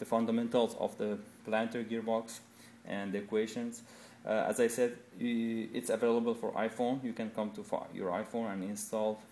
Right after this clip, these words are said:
that, and the same features in the iPhone, very nice design, and with the Dropbox, uh, feature. And also, uh, now, as you can see here, I connected, uh, through the AirPlay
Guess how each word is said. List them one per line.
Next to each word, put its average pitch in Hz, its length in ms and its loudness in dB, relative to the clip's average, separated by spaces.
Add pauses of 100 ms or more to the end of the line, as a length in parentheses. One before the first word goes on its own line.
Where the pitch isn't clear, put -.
(100)
that, 101 380 0
and 92 220 -4
the 92 60 -4
same 123 260 -2
features 110 420 -6
in 98 100 -6
the 92 40 -2
iPhone, 101 540 -4 (340)
very 110 200 0
nice 95 300 -6
design, 90 600 -4
and 85 240 -8 (380)
with 101 100 -8
the 92 80 -4
Dropbox, 98 680 -2
uh, 92 300 2 (540)
feature. 107 380 0 (460)
And 113 120 0
also, 127 460 4
uh, 120 260 2
now, 113 320 4
as 107 140 0
you 113 100 -8
can 113 140 -4
see 127 200 -2
here, 113 260 2
I 107 100 2
connected, 120 640 -2
uh, 104 200 2
through 110 260 -4
the 92 200 -4
AirPlay 120 840 -2